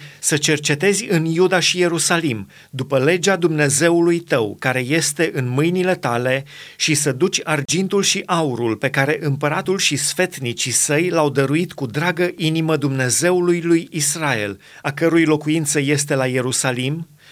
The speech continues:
tot argintul și aurul pe care îl vei găsi în tot ținutul Babilonului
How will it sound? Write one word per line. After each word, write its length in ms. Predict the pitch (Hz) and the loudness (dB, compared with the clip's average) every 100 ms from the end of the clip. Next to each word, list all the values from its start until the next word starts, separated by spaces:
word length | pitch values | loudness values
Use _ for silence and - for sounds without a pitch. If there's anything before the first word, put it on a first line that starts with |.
| - | -2
tot 180 | 214 226 | 0 2
argintul 540 | 202 170 151 175 185 | 0 0 -2 0 0
și 200 | 180 185 - | 2 0 0
aurul 460 | 156 156 156 170 | 0 2 2 2
pe 120 | 165 | 0
care 220 | 151 156 156 | -2 0 2
îl 80 | |
vei 200 | 151 156 | 2 0
găsi 380 | 151 143 147 175 156 | 2 2 2 -2 -2
în 160 | 131 | -4
tot 320 | - 214 - - | 0 0 -2 -4
ținutul 480 | - 156 175 180 | -2 0 2 2
Babilonului 840 | 160 160 156 165 151 120 107 98 | 4 2 2 0 0 0 -2 -4